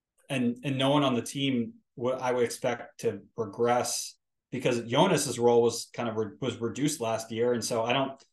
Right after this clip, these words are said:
s-, even, again, if, if he's, you know, big men tend to age a little more quickly, especially bigs who are as physical as Jonas, but he was awesome for Lithuania. <laughs> And so, like, maybe that's,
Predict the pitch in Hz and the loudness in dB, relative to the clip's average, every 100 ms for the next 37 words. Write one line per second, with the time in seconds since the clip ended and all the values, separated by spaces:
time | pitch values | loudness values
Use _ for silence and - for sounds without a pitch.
0 | _ - - 165 147 143 120 135 117 - | _ -8 -4 2 2 2 2 0 0 -4
1 | 92 - 139 135 135 - _ _ _ 135 | -8 -2 2 2 2 -6 _ _ _ -4
2 | 120 120 - _ 160 127 175 156 139 135 | 0 0 -2 _ -4 4 4 6 2 2
3 | 139 127 117 117 117 120 120 110 110 123 | 2 2 4 2 2 0 0 0 0 -2
4 | - 113 110 - 117 120 113 107 - - | 0 0 0 0 -2 0 -2 -2 -8 -20
5 | _ 113 113 113 113 113 107 104 107 113 | _ -4 -4 -2 0 0 0 -2 -6 -6
6 | - 110 113 117 104 104 123 113 - 110 | 0 0 0 -6 -6 -2 0 0 -2 -4
7 | - _ _ _ - 151 - 196 220 143 | -6 _ _ _ -6 -6 0 2 2 4
8 | 147 190 147 139 135 135 160 175 127 113 | 4 4 2 2 2 4 6 6 6 4
9 | 123 160 151 143 151 135 139 131 151 127 | 2 2 2 6 6 6 2 2 4 4
10 | 143 - | 2 2